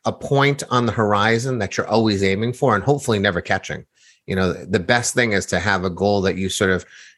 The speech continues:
chase for the rest of your life and always get closer, but then maybe push it out further, you know, so you're always challenging yourself. But you have to understand that, like, there's a bunch of steps in between and every step matters. Even if you just get one done today, if it's forty-seven and tomorrow it's forty-six, that's a great thing.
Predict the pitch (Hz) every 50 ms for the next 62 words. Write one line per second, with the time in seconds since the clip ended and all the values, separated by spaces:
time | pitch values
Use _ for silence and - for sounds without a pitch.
0 | _ - - - 120 107 107 104 - - - - - 101 92 92 95 95 92 -
1 | - - 92 90 92 90 92 95 98 98 95 90 - 92 90 90 - - 117 127
2 | 135 139 139 127 120 127 117 107 - - - 107 110 110 104 - 104 95 87 92
3 | - 110 104 98 101 101 98 95 90 - - 107 95 - - 95 95 92 92 -
4 | - - 107 107 104 101 92 87 85 87 90 90 92 90 - - 90 90 95 95
5 | 95 95 90 - - - 95 98 98 101 98 101 113 110 113 117 117 - 131 131
6 | 127 127 - _ - - - - - - - - _ _ _ _ _ _ _ -
7 | - 143 - - 120 120 117 143 139 147 147 - - - 117 113 104 110 - 123
8 | 117 123 123 110 104 87 67 92 90 - - 104 92 107 95 87 - 110 117 113
9 | - 110 - - - 92 90 - - 92 92 90 - - - 117 110 107 101 95
10 | 90 - - 98 92 - - 123 131 123 139 131 123 - - 120 - - 107 98
11 | 90 80 78 - - - - - 123 143 160 160 - 143 120 95 - - 120 113
12 | - - - 117 98 - 92 95 101 101 104 104 104 98 107 104 104 104 101 -
13 | 104 95 95 82 - - - - - - 123 135 151 151 143 143 - 139 135 131
14 | 135 123 110 101 - 101 98 101 104 107 107 101 95 - - - 98 95 95 98
15 | - - 98 - - - 147 - 131 107 - 107 113 117 - - - 123 127 107
16 | 87 85